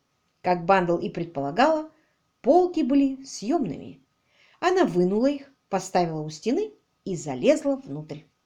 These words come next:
«Хм», заметила она, «здесь довольно тесно.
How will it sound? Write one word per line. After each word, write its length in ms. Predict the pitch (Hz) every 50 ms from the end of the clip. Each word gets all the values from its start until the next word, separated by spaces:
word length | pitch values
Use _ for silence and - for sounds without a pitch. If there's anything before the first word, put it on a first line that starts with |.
| _ _ _ _ _ _ _ _ _ _ _ _ _
«Хм», 520 | 349 349 320 269 226 196 170 151 151 156 170
заметила 460 | 170 190 180 170 160 - 175 165 160
она, 220 | 160 160 151 147
«здесь 200 | 151 165 196 214
довольно 360 | 214 254 254 269 277 311 359 359
тесно. 460 | 349 240 170 - - - 233 247